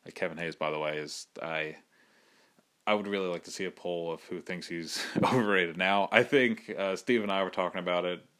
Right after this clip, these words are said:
on Fluckperbly and saying how, you know, maybe a little too much,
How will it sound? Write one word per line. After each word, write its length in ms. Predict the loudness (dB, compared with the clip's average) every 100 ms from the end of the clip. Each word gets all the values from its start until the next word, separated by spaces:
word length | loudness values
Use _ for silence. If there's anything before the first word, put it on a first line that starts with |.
| -12
on 160 | -12
Fluckperbly 640 | -6 -6 -2 0 0 -2 -4
and 100 | -6
saying 280 | -8 -8 -6
how, 320 | -6 -8 -10 _ _ _ _ _ _ _ _
you 80 | 0
know, 80 | 4
maybe 260 | 4 6
a 60 | 6
little 240 | 6 4
too 200 | 2 2
much, 380 | 4 4 2